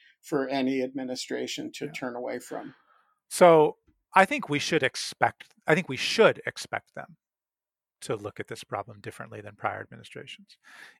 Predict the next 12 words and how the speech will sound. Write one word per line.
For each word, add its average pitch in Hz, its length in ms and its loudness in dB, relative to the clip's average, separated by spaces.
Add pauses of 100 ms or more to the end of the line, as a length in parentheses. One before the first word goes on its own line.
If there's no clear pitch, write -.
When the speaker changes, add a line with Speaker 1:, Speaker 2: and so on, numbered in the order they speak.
Speaker 2:
If 131 180 -2
history 190 400 0
is 143 140 4
any 131 240 0
indication, 117 760 -6
they 143 140 2
won't, 139 460 -4 (500)
but 120 100 0
I 117 80 0
think - 280 -16
we 117 80 -10
should. - 340 -14